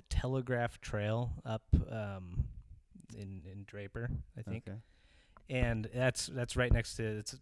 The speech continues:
Speaker 1: Point of the Mountain, which is notoriously windy, and that's, that's kind of the thinking we had there. But, um,
Speaker 2: What, uh,
Speaker 1: that's one interpretation of Weathertop that I've
Speaker 2: Yeah.
Speaker 1: liked.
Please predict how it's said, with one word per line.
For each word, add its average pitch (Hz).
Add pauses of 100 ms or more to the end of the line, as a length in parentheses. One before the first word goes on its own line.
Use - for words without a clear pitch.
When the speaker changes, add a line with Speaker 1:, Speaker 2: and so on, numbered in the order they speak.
Speaker 1:
Point 123
of 110
the 110
Mountain, 110
which 110
is 110
notoriously 127
windy, 95
and 107
that's, 113
that's - (120)
kind 113
of 104
the 104
thinking 101
we 92
had 92
there. 95
But, 196 (680)
um, 113
Speaker 2:
What, 120
uh, -
Speaker 1:
that's 143
one 143
interpretation 139
of 104
Weathertop 110
that 107
I've 101 (320)
Speaker 2:
Yeah. 107 (220)
Speaker 1:
liked. 107